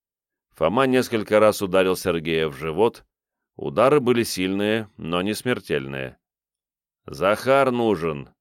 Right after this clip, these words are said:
он его разговорит». «Да», согласился Панкрат. «Сходи, позови. До двери не забывай притворять». Фома взобрался по лестнице,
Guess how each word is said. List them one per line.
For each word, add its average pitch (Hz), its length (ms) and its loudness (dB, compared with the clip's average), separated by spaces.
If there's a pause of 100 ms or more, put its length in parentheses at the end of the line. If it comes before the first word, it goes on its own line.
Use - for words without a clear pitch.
он 123 260 0
его 123 280 4
разговорит». 113 800 2 (800)
«Да», 104 480 0 (300)
согласился 82 680 -2
Панкрат. 85 560 -4 (480)
«Сходи, 131 400 -2
позови. 98 560 -2 (600)
До 107 220 2
двери 123 340 2
не 98 140 -4
забывай 90 440 0
притворять». 85 720 -2 (920)
Фома 98 400 0
взобрался 113 580 2
по 73 140 -6
лестнице, 104 800 -2